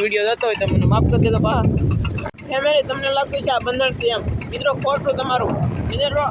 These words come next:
મિત્રો, આ બંધણ નથી, આ ફાટા મારેલા છે. આને કહેવાય ફાટા, પણ બંધણ જીતે તો આવે,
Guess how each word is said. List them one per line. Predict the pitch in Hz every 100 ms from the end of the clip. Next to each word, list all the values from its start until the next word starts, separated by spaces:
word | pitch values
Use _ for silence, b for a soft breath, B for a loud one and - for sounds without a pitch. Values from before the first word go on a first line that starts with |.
| -
મિત્રો, | 220 294
આ | 277 226
બંધણ | 233 254 277
નથી, | 294 254
આ | -
ફાટા | 233 262 254 214
મારેલા | 202 185 175 -
છે. | - - - - -
આને | 202 220
કહેવાય | 226 214 -
ફાટા, | 220 247 226
પણ | 202 202
બંધણ | 240 269 269
જીતે | 285 262
તો |
આવે, | 226